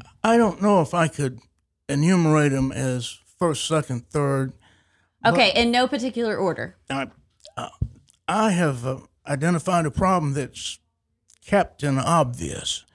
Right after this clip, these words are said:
Speaker 1: Uh, this, everybody would agree, is a problem, and that is lack of voter turnout.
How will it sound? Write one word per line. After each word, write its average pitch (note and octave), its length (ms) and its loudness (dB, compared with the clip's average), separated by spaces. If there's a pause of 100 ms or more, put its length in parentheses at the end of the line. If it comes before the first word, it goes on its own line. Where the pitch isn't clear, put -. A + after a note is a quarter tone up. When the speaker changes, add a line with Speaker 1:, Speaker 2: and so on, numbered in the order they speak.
(400)
Speaker 1:
Uh, A#2 140 -2
this, D3 480 -2 (840)
everybody D3+ 480 2
would C3 200 0
agree, B2 480 -4
is B2 260 -6
a A2+ 120 -16 (880)
problem, C#3+ 520 0
and C#3 200 -2
that E3 200 0
is D3 420 -6 (640)
lack E3 440 0
of C3 200 -4
voter C3+ 600 0 (260)
turnout. - 680 -2